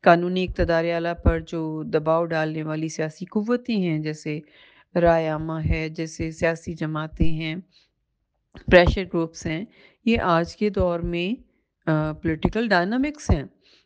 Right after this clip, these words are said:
जो सिस्टम के रुख का तयन करने वाले अवामल हैं। तो इनको नेगेट करते हुए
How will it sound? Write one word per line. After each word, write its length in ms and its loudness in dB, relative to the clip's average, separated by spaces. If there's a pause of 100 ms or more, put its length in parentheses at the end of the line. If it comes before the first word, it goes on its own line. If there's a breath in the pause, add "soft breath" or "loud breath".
(120)
जो 120 2
सिस्टम 460 -4
के 160 -4
रुख 260 -6
का 100 2
तयन 500 0
करने 320 -2
वाले 260 -4
अवामल 420 -6
हैं। 200 -12 (440 loud breath)
तो 260 2
इनको 360 2
नेगेट 460 0
करते 320 2
हुए 340 -2